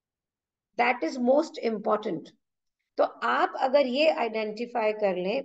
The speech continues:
कि this is, this person is going to be my client, then what will,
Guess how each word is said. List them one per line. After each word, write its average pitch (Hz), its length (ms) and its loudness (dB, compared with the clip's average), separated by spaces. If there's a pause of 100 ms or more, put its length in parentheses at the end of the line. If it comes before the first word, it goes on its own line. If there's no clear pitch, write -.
(140)
कि 269 140 -2
this 269 340 0
is, 302 100 -6 (300)
this 320 120 -10 (100)
person 247 340 0
is 208 160 -6
going 214 240 -2
to 214 40 -12 (100)
be 196 180 -4
my 185 140 -4
client, - 480 -12 (540)
then 269 240 2
what 247 340 0
will, 311 140 2